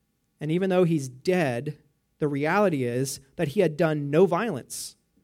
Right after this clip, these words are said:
and there was no deceit in his mouth. Isaiah is trying to help, uh, over and over again, beat this drum. He's dead. He suffered to death, and yet he didn't do anything wrong. As you consider Christ, consider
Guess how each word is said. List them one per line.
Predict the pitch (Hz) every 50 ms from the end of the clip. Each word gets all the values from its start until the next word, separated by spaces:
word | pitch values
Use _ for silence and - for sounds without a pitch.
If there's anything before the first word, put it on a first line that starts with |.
| _ _ _ _
and | - 151 151
there | 151 156
was | 151 135 147
no | 156 160 175 185
deceit | 170 160 - - 185 180 160
in | 156 139
his | 135 123 120
mouth. | 135 127 123 120 120 - - _ _ - _ _ _ _ _ _ _ _ _ _ _ _ _ _ -
Isaiah | 156 143 160 190 226
is | 247 220
trying | 233 - - - 202 202 233 240 226
to | 208 185
help, | 156 139 160 185 208 226 220 - _ _ _
uh, | 185 - - -
over | 170 185 240 226 233 226
and | 208 180
over | 185 208 220 214
again, | 196 175 165 156 143 139
beat | 123 - 180 208 208 -
this | 208 190 -
drum. | - - 190 185 180 165 135 127 123 120 - - _ _ _ _
He's | _ - 170 143 127 -
dead. | - 202 202 214 180 151 139 156 156 - _ _ _ _ _
He | - 175
suffered | - - - 190 180 - 170 147
to | 139
death, | 127 131 - 202 190 170 156 - - - -
and | - 160 156
yet | 156 143 -
he | - - 127
didn't | 113 165 190 202 208 185
do | 160 147 - -
anything | 170 180 180 170 - 180 170 160 143
wrong. | 127 139 143 139 123 113 104 - _ _ _ _ _ _ _ _ _ _ _ _ _ _ _ _ _ _ _ _ _
As | - 165 151 139 156
you | 196 233 240
consider | - 208 196 175 - - 220 202 190 170 151
Christ, | - - - 208 185 160 135 - - - - _ _ _ _ -
consider | - 196 175 - - - - 214 208 208 196 170